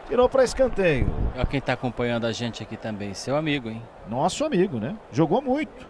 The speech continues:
Speaker 2: Nossa,
Speaker 1: Jogou
Speaker 2: que jogou
Speaker 1: muito.
Speaker 2: de bola. Campeão do mundo dois mil com o Corinthians, Adilson Batista.
Speaker 1: Famoso Capitão América, torcedor do Atlético.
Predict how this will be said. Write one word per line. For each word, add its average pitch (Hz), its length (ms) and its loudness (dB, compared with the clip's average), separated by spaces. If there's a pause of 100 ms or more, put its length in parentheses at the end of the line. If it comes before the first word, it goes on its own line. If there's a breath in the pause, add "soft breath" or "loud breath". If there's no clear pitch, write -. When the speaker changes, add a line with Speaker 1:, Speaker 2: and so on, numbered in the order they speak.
(120)
Speaker 2:
Nossa, - 800 -4
Speaker 1:
Jogou 202 180 -4
Speaker 2:
que 226 60 0
jogou 190 160 4
Speaker 1:
muito. 139 120 2
Speaker 2:
de 120 80 -6
bola. 127 240 -4
Campeão 185 360 0
do 165 100 -2
mundo 160 220 -2
dois 127 200 2
mil 147 140 -2
com 151 80 -6
o 139 40 -6
Corinthians, 110 640 -6
Adilson 143 460 0
Batista. 113 420 -4
Speaker 1:
Famoso 139 320 2
Capitão 214 460 2
América, 240 560 2 (240)
torcedor 247 560 2
do 294 80 -4
Atlético. 190 600 -2